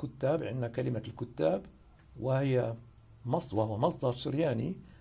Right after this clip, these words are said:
من كتب، أي علمه الكتابة، من الكتاب بمعنى، بمعنى العربي التكتيب، جعله يكتب،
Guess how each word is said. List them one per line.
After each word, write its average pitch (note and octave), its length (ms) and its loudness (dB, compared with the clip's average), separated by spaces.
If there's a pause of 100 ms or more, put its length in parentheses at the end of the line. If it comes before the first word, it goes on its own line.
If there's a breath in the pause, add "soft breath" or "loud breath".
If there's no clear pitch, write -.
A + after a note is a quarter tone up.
(100)
من A2 120 -4
كتب، B2+ 680 2 (260)
أي G#2 80 -4
علمه B2 380 2
الكتابة، A#2 640 0 (560 soft breath)
من B2 200 -2
الكتاب D3+ 560 0
بمعنى، F3 440 -2 (420)
بمعنى A#2 260 -8
العربي A2+ 320 0
التكتيب، C3+ 540 -6
جعله G#2 420 -2
يكتب، - 340 -4